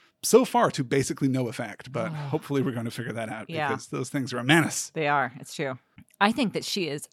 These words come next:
Speaker 2: just outstanding, by the way. And I, I have
Speaker 1: Outstanding.
Speaker 2: nothing bad to say about this character either.
Speaker 1: Not
Speaker 2: I
Speaker 1: one
Speaker 2: think this
Speaker 1: bad thing.
Speaker 2: character is awesome.
Speaker 1: Absolutely perfect.
Speaker 2: And it's nice to see Sugar Mama's getting a little love.
Speaker 1: Yeah.
Speaker 2: We show sugar daddies all the time. But I gotta tell you, the bartender pipeline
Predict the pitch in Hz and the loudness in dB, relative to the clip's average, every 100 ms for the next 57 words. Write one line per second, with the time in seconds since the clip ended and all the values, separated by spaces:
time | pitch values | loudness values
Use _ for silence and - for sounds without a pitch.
0 | 147 - 165 - 147 - 156 143 135 147 | -6 0 0 2 -4 -4 -8 -6 -8 -6
1 | 147 151 - 196 190 220 196 220 226 220 | -6 -8 -2 2 4 4 4 2 0 0
2 | 214 220 226 233 233 240 254 302 269 262 | 4 6 8 8 10 8 8 6 4 6
3 | 247 247 - 240 240 214 - 247 240 156 | 6 4 0 2 2 2 0 -2 0 4
4 | 165 165 160 160 190 185 202 - 226 220 | 4 6 6 8 8 8 6 6 4 4
5 | 220 180 - 165 147 120 - _ _ - | 2 2 4 6 6 2 -8 _ _ -2
6 | 220 208 - 226 214 196 226 - 156 120 | 0 0 -2 -2 -2 -2 -4 -2 -4 -4
7 | _ - - 175 190 - - 220 247 247 | _ -18 -12 -4 -4 -4 -2 0 2 2
8 | 285 - 370 311 240 - 214 233 247 247 | 2 0 -2 0 0 2 4 6 6 6
9 | 247 247 247 247 240 233 247 - - 254 | 0 0 0 2 2 2 2 -2 -4 0
10 | 277 - - 311 - 233 247 240 247 254 | 2 2 2 2 2 2 6 6 4 0
11 | - - 180 175 180 185 196 - 190 180 | -4 0 6 8 10 8 4 2 2 2
12 | 208 262 - - 202 254 320 294 254 196 | 0 -4 -6 -2 4 6 6 2 2 2
13 | 139 151 185 208 254 302 254 185 190 233 | 0 0 6 6 6 2 2 4 4 4
14 | 233 247 269 | 4 2 0